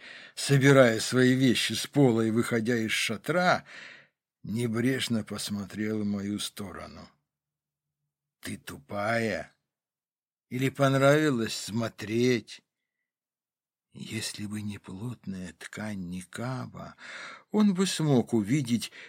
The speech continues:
как передёрнуло моё лицо от отвращения.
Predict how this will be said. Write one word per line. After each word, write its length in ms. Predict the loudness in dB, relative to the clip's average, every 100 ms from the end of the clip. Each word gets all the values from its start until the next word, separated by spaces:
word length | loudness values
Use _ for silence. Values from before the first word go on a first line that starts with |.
| _
как 320 | -2 -2 -2
передёрнуло 1040 | 0 2 2 0 4 4 4 0 -6 -4 -2
моё 400 | 0 0 0 0
лицо 600 | -2 -4 -4 -2 -2 -4
от 240 | -8 -6
отвращения. 1300 | -10 -8 -10 -6 -4 -2 -2 -2 -4 -10 -14 -14 -16